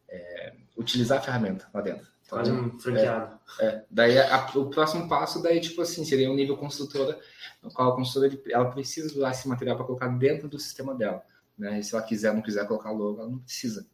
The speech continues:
Speaker 1: nossa logo lá dentro. Daí pode ser até mesmo, tipo assim, um, um engenheiro da construtora, que tem lá três obras, e ele opera drone, pode se capacitar,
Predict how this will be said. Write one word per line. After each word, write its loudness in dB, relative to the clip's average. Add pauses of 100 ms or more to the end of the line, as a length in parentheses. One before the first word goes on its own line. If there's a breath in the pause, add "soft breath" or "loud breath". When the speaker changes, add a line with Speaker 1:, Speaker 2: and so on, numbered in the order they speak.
Speaker 1:
nossa -10
logo -8
lá -4
dentro. -4
Daí 0
pode 0
ser 2
até 2
mesmo, 2
tipo -4
assim, -2 (420 loud breath)
um, 4 (220)
um 2
engenheiro 8
da 6
construtora, 0 (460 soft breath)
que -12
tem 2
lá 4
três 2
obras, 2
e 0
ele 0
opera 4
drone, 2 (1040)
pode 2
se -8
capacitar, -2